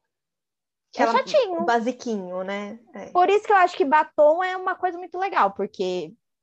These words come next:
Speaker 1: você pode passar qualquer cor.
Speaker 2: É, ele te
Speaker 1: Em
Speaker 2: dá
Speaker 1: qualquer,
Speaker 2: um
Speaker 1: qualquer, e que qualquer momento, entendeu? Você pode
Speaker 2: É.
Speaker 1: passar um batom marrom de manhã?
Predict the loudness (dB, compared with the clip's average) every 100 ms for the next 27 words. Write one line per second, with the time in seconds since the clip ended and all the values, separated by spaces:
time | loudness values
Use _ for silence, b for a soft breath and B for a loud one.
0 | _ _ _ _ _ -12 -6 -6 -4 -4
1 | -4 -6 -8 -8 -8 -12 _ _ _ _
2 | _ _ _ _ -16 -16 -12 -12 -12 -12
3 | -8 -2 0 0 -2 -2 0 -2 -2 -12
4 | _ _ _ _ _ _ -10 -10 -2 -2
5 | 0 0 0 0 0 0 0 -2 -6 -14
6 | -16 -6 -2 -2 -2 -4 -2 -2 -2 -6
7 | -6 -6 -6 -6 -6 -8 -10 -8 -4 -2
8 | -2 -6